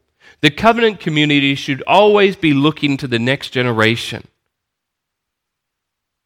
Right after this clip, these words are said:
It looks past itself and hopes in the future.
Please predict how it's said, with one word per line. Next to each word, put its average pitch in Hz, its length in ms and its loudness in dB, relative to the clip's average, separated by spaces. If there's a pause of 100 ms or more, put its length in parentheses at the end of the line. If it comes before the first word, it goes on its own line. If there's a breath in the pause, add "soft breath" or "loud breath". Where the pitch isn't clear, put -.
(1600)
It 143 80 2
looks 190 240 4
past 196 380 0
itself 139 520 -2
and 127 80 -6
hopes 175 340 -2
in 151 80 -4
the 139 80 -2
future. 135 400 -4